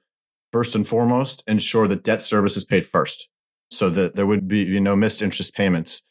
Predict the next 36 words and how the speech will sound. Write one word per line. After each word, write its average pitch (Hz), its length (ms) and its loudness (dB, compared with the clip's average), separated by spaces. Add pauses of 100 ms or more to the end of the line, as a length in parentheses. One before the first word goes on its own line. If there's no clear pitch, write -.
(160)
But 120 200 2
to - 120 -4
your, 123 320 0 (160)
to 117 100 -2
your 110 60 0
point 147 240 0
on 101 320 0
other 170 240 2
payments, 87 600 -2 (360)
that's 139 240 2
a 113 60 2
much 113 380 0
more 113 260 2
complicated 104 840 0 (120)
scenario. 107 540 0
We've 98 180 -2
never 107 380 0 (340)
been 107 180 0
there 135 140 2
before. 143 500 0 (440)
And 104 300 2
there's 104 160 0
a 110 60 0
lot 110 220 2
of, 95 120 -2 (180)
we 101 140 2
would 95 160 0
expect - 340 -2
a 98 40 0
lot 101 140 2
of 95 100 -2
political 120 340 0
pressure, 110 640 0 (340)
financial 90 360 0
market 101 320 0
pressure, 95 640 0